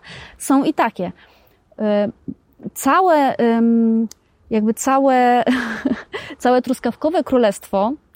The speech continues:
i nasze królestwo, y, mm, proponujemy od początku do końca przetestować. Y, wybrać pod koniec sezonu taką odmianę, która smakuje nam najlepiej i wtedy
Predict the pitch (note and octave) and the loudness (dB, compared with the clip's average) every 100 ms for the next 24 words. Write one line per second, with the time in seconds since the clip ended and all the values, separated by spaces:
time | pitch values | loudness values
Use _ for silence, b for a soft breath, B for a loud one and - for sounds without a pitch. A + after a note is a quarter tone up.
0 | B B - A#3+ A#3 A#3 - G#3+ F#3 - | B B 2 2 2 -4 -4 -4 -4 -6
1 | - G3 B3 D#4 B B - A3+ G#3+ G#3 | -4 0 0 -4 B B -4 0 2 4
2 | G#3 G#3 - - A3 G#3+ G#3+ G#3+ G#3+ G#3+ | 2 0 -6 -4 0 2 2 2 0 -2
3 | - - B3 C4+ C4 C4+ C#4 C#4 C#4 C#4+ | -2 0 2 4 4 4 4 4 4 0
4 | b b _ B3 - B3+ D4 D4 - B3+ | b b _ -8 -2 0 2 0 0 0
5 | C4+ C4+ B3 - C4+ B3+ A#3+ G3 - - | 0 0 -2 -4 -4 -2 -4 -6 -6 -10
6 | - _ B B B B - G3+ G3 B3 | -16 _ B B B B -4 -2 0 2
7 | C4 B3 - - A#3 A3+ A3 A#3+ A#3 - | 2 2 0 0 0 0 -2 0 0 0
8 | A3 G#3+ - - B3+ - G#3+ G#3 A3 G3+ | 0 0 -2 -6 -4 -2 -2 0 0 0
9 | G3+ - G#3 - G#3+ - G#3+ G#3 G#3 G3+ | -2 -2 -2 0 0 2 2 2 2 2
10 | F#3+ F#3 E4+ D5 B B B G#4+ - | 0 0 0 -2 B B B -4 2